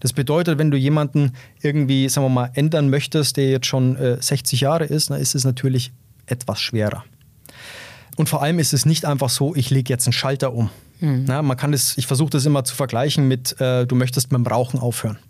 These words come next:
Speaker 1: Du warst jetzt jahrelang Raucherin und, äh, das ist jetzt nicht so, ich schmeiß jetzt meine Schachtel Zigaretten weg und gehe jetzt einfach in der, nach der Mittagspause eben nicht mehr eine rauchen.
Speaker 2: Mhm.
Speaker 1: Oder das sind ja Rituale, die man letztendlich dann verinnerlicht hat.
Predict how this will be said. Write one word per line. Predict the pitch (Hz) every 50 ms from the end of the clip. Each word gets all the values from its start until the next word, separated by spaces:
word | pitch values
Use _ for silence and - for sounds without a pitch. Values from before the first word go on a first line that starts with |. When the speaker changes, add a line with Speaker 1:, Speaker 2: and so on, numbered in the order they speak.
| _ -
Speaker 1:
Du | - 123
warst | 139 143 -
jetzt | - 135 123 - - -
jahrelang | 147 143 165 196 202 175 160 151 143 131
Raucherin | 117 139 190 170 - 180 175 190 196 196 185 - - - - - - -
und, | - - 151 151 151 151 143 - - -
äh, | 156 143 143 143
das | - 139 123 -
ist | 175 139
jetzt | - 143 127 -
nicht | 156 151 -
so, | - 151 139 139 131 123 127 - - - - - -
ich | - 127
schmeiß | - 147 143 143 127
jetzt | 147 117 -
meine | 131 127 127 123 123 123
Schachtel | - - - 127 - - 135
Zigaretten | - - 127 131 127 139 139 - 175 139
weg | 170 175 170 - - - - - - - - - -
und | - 147 139 135 135 123 - - -
gehe | - 143
jetzt | 139 131 -
einfach | 131 135 123 131 123 -
in | 139 131
der, | 127 127
nach | 135 156 139 131 123 127
der | - 131
Mittagspause | 135 135 - 147 131 - - - 139 139 135 127 131
eben | 131 139 127 123 123
nicht | 131 170 190 - -
mehr | - 123 123
eine | 117 117 113 110
rauchen. | 104 107 117 117 - - 165 180 160
Speaker 2:
Mhm. | 151
Speaker 1:
Oder | 147 139 135 131 127 127 135 147
das | 156 - - -
sind | - 147
ja | 147 139 - - - -
Rituale, | 151 151 156 - - - - 131 139 175 190 170 143
die | 120 123
man | 123 123 117 117
letztendlich | 113 113 - - 139 131 123 - 123 -
dann | - 123 120
verinnerlicht | - - 135 151 139 135 127 123 123 127 -
hat. | 139 147 - -